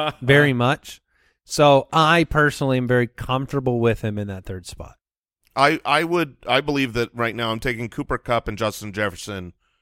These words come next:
Speaker 3: ahead of Derrick Henry after those two
Speaker 1: I think that's where I am,
Speaker 3: first
Speaker 1: too.
Speaker 3: running backs are off the board.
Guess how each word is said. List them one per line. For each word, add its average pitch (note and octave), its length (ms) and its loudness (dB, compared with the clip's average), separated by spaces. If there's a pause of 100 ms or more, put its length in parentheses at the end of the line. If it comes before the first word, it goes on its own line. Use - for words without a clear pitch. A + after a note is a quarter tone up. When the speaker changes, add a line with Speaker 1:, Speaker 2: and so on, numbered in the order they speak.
(460)
Speaker 3:
ahead A2+ 460 0
of G2+ 300 -6
Derrick G#2+ 280 -2
Henry G2+ 300 -2
after G2 220 -4
those F#2+ 180 -4
two F#2+ 420 -6
Speaker 1:
I A2 120 -6
think A2 180 -8
that's G#2 220 -8
where F#2+ 140 -8
I F2+ 80 -10
am, F2 100 -14
Speaker 3:
first F2+ 300 -4
Speaker 1:
too. A2+ 60 -4
Speaker 3:
running F#2+ 140 -6
backs F#2 240 -10
are F#2+ 60 -10
off E2+ 100 -12
the - 60 -20
board. - 240 -16